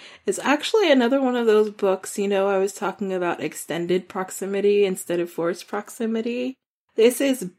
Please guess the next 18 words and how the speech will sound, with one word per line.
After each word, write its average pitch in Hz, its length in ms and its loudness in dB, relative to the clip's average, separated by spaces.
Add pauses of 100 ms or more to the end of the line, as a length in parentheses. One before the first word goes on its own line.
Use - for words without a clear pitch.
Baggage 180 600 2
Claimed 233 920 -2 (460)
by 196 260 2
Alexandra 190 760 2
Warren. 165 480 -2 (400)
And 196 360 6
it's, - 540 2
it's 254 140 2
a 320 80 2
shorter 262 340 4
novella. 180 440 2
It's, 170 280 2
like, 185 320 0
eighty-five 180 520 0
pages. 156 580 -4 (460)
Um, 196 380 6
but 180 360 2
so 208 460 4